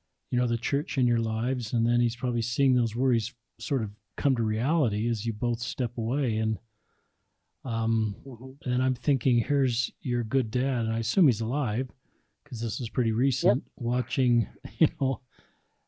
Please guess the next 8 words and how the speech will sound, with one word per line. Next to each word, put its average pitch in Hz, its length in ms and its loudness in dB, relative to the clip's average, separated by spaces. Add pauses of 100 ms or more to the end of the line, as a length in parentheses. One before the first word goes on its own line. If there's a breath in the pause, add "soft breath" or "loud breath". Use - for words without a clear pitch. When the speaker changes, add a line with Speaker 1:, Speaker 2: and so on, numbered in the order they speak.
Speaker 1:
baptizing 127 720 0
two 139 180 2
Speaker 2:
Yeah. 131 100 4
Speaker 1:
adult 135 300 0
sons. 131 720 0 (760)
Um, 113 360 2
Speaker 2:
Right. 110 260 2 (320)
Speaker 1:
why, 123 640 0